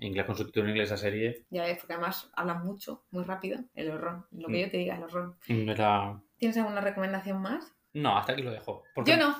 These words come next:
Speaker 2: acabo de tener una idea.
Speaker 1: Venga.
Speaker 2: ¿Qué te regalaron a ti el año pasado que tuviste jueguecito todos los días en diciembre?
Speaker 1: Esto no lo conté. Ah, no, claro, si no grabamos podcast. Pues nada, pues mi pareja hizo una cosa bastante guay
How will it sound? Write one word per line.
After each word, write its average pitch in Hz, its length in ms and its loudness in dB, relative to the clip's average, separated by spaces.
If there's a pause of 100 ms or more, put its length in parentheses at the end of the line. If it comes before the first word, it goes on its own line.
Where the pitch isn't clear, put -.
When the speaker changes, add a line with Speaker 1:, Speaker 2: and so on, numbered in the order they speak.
(160)
Speaker 2:
acabo 247 240 4
de 277 100 6
tener 254 340 2
una 247 140 2
idea. 185 460 -2
Speaker 1:
Venga. 107 500 -6
Speaker 2:
¿Qué 311 320 2
te 381 140 0
regalaron 247 520 2
a 202 220 -2
ti 214 380 -6 (480)
el 214 140 -2
año 208 260 -2
pasado 196 800 0
que 208 140 -2
tuviste 202 840 -6 (220)
jueguecito 202 880 -2
todos 214 300 -2
los 190 180 -4
días 202 180 -6
en 196 140 -6
diciembre? 240 720 -2 (100)
Speaker 1:
Esto - 200 -8
no 120 60 0
lo 113 40 -2
conté. 110 260 -10
Ah, 117 120 -2
no, 117 120 0
claro, 123 200 2
si 127 100 -4
no 110 100 0
grabamos 120 380 2
podcast. 117 580 -4
Pues 139 140 2
nada, 139 180 6
pues 131 120 4
mi 131 80 0
pareja 135 440 2
hizo 147 200 -2
una 151 140 0
cosa 147 540 0
bastante 131 380 0
guay 151 340 2